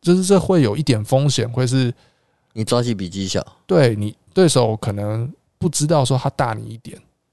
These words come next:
Speaker 2: 对，对，对。
Speaker 1: 对，有，有一点这机会。那
Speaker 2: 对。
Speaker 1: 可是对手又有很多的 air 嘛，然后加上他可能会有一些比较偏弱牌，比如说他有一些七，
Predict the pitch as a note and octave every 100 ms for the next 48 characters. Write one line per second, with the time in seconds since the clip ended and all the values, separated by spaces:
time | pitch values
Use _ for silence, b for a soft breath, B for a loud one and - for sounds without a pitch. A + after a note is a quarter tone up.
0 | _ _ - F#2 D#2 D2+ A#1 - G#2+ A2+
1 | A2+ C3+ A2+ G3+ B2+ A#2 A#2+ A2 A2 A2+
2 | G#2+ F#3+ E3+ D#3+ - C3+ F3+ D#3+ F#3+ C#3
3 | A#2+ D3 C3 A2+ A2 G2+ A#2+ A#2+ A#2+ A2
4 | G#2 G#2+ - _ _ _ _ _ _ -
5 | D3 A2 A2+ A2+ B2+ C3 A#2 C#3 C3 B2
6 | B2+ A#2+ B2 A2+ G#2 A2+ B2+ G#2 G#2 A#2
7 | A2+ A2 - A2 A#2 A2+ - A2+ A#2+ A2+
8 | A#2 A#2+ A#2+ A2 A2+ A2+ A#2 - A2+ A2+